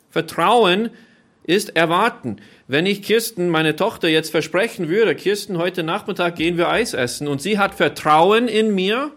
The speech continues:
was erwartet sie heute Nachmittag? Kein Hamburger bei McDonald's. Sie erwartet Eis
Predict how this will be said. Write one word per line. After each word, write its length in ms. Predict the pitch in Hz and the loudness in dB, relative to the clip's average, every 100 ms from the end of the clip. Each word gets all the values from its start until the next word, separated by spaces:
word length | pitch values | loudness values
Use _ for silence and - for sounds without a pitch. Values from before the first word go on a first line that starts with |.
| _ _ _ _ _ _ _ _ | _ _ _ _ _ _ _ _
was 240 | 151 190 | -4 -2
erwartet 640 | - 196 185 214 247 220 - | 0 0 4 2 2 0 -2
sie 180 | 175 147 | -2 2
heute 300 | 135 131 113 | 2 0 -4
Nachmittag? 680 | 113 - 107 - 98 - _ _ _ _ _ _ _ _ _ _ _ _ _ _ | -4 -6 -10 -10 -14 -16 _ _ _ _ _ _ _ _ _ _ _ _ _ _
Kein 480 | 147 175 214 196 - - | -4 -2 -2 -4 -8 -4
Hamburger 460 | 226 196 147 120 | 0 2 2 2
bei 120 | 120 | 2
McDonald's. 600 | 131 151 190 220 127 92 - - - - | 0 -2 -2 -2 -2 -6 -16 -20 -20 -20
Sie 180 | - 151 | -2 2
erwartet 560 | 147 143 165 185 202 - - _ - | 4 4 4 2 -2 -4 -18 _ -2
Eis 600 | 208 254 127 - - | 2 4 2 -2 -8